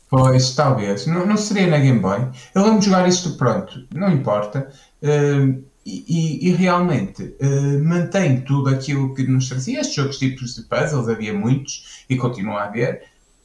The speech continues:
funcionam, mantém-te entretido, dá-te um desafiozinho.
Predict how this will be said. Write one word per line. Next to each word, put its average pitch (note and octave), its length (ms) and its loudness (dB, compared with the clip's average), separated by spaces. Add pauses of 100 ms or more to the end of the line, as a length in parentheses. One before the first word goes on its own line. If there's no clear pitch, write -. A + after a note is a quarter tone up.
(140)
funcionam, F#3+ 1000 0 (180)
mantém-te E3 540 -2
entretido, E3 800 -6
dá-te E3 320 -4
um D#3 80 -2
desafiozinho. D3+ 960 0